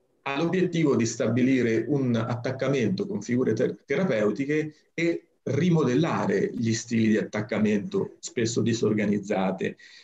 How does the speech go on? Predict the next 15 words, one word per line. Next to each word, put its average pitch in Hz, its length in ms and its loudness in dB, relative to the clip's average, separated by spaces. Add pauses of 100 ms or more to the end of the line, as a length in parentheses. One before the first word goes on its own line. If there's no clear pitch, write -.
(180)
di 139 140 -2
queste 117 300 0
persone. - 720 -4 (200)
Queste - 300 -2
persone 175 460 0
che 117 100 2
sono 113 600 0
usualmente 127 920 0
pazienti 117 500 -4
psicotici, 113 840 0 (580)
pazienti 117 440 -2
con 110 180 2
grave 110 280 2
sofferenza 107 520 -4
psichica, 123 760 -2